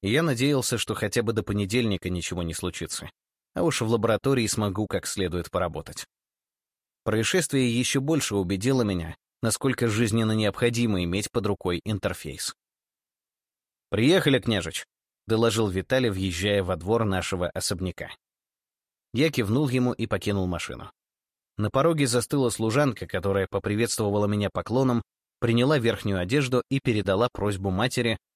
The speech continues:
встретиться в столовой через пятнадцать минут. Поднявшись к себе, я улыбнулся Кристине.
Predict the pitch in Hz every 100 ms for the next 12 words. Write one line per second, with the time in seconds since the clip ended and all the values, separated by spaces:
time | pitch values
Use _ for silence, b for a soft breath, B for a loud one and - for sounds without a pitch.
0 | _ _ - 139 156 147 135 104 - 92
1 | 117 123 - 98 - 92 87 - - 76
2 | 65 - _ _ _ _ _ _ _ _
3 | _ _ _ - 101 180 - 135 - -
4 | 117 147 123 110 110 107 120 - - 85
5 | - 78 -